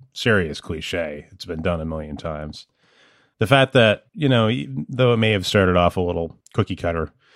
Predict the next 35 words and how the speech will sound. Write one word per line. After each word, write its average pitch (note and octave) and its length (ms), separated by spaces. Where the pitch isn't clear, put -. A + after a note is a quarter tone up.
he A#2+ 140
brought A2+ 260
so G#2+ 120
much F2+ 260
depth F#2 220
to F2 80
that D#2+ 200
character, E2 420
and E2 100
he F2 80
brought F2 200
something E2 320
really D#2+ 440
interesting D#2+ 520
to D2 200
it. - 100
And F2 240
to, E2 240
to F2+ 80
do A2 240
that F#2+ 260
to F2+ 100
something F#2 340
that E2+ 160
is, E2 280
is G#2+ 320
such - 200
a - 60
cliche, E2+ 400
to - 120
make F#2 220
it, E2+ 100
that E2+ 160
character E2+ 500
interesting, E2+ 640